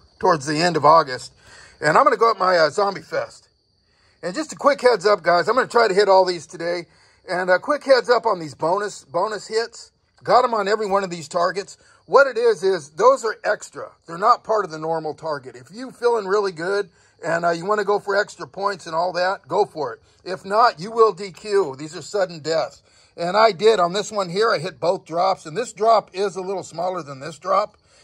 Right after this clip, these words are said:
And I did, through the levels, make 'em all a little smaller. And, uh, it's just to make it more challenging if you're feeling good or whatever. But in no means are they for, you know, for everybody to go for 'em if you're just, uh,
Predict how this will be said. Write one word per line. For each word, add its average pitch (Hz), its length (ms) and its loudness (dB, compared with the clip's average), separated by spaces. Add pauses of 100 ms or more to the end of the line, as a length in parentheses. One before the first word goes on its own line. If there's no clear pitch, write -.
(140)
And 170 160 -2
I 180 100 2
did, 208 400 4 (240)
through 240 200 -6
the 220 100 6
levels, 202 420 4
make 180 220 -4
'em 165 80 -8
all 180 340 4
a 139 60 -4
little 165 260 -4
smaller. 151 480 -6 (720)
And, 180 360 -4
uh, 165 320 2
it's 147 180 -14
just - 320 -2
to 214 80 0
make 196 240 0
it 185 140 -10
more 170 200 -4
challenging 170 720 -8
if 165 220 -16
you're 156 100 -14
feeling 175 360 -10
good 180 400 -4
or 139 200 -6
whatever. 156 600 -2
But 156 260 -6 (300)
in 160 100 -8
no 226 180 4
means 214 380 0
are 180 140 0
they 170 120 -6
for, 185 460 0 (240)
you 180 140 -6
know, 185 100 2
for 180 160 -2
everybody 185 320 0
to 165 80 -10
go 180 240 2
for 165 300 -2
'em 160 80 -8
if 156 120 -12
you're 160 120 -12
just, 156 340 -10
uh, 143 220 -2